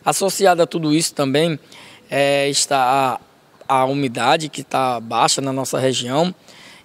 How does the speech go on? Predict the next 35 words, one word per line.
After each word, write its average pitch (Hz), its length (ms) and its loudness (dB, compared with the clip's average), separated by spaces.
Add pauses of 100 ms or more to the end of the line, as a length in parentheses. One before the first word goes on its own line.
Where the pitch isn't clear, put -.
e 180 100 -2
também 185 580 2 (140)
o, 180 580 0 (120)
o 202 100 -6
vento. 175 500 -2 (360)
Além 175 260 2
de 208 140 -4
ver 190 160 2
um 185 120 0
vento 170 360 -6 (120)
quente, 214 480 2 (460)
né, 160 180 2
então 190 260 0
nós 190 180 2
estamos 180 240 -6
tendo 180 240 -4 (200)
fortes 196 480 0
rajadas 185 460 2
de 190 80 0
vento. 185 260 0 (320)
Isso 175 200 0
acaba 175 340 2
contribuindo 180 840 -2 (440)
para 165 200 4
que - 100 -2
os 170 140 -2
incêndios 175 320 -2
florestais, 165 520 2
eles 170 240 0
aumentem 175 840 0 (380)
em 165 80 -2
grandes 175 260 2
proporções 170 720 0
mais 185 320 2
rapidamente. 190 760 2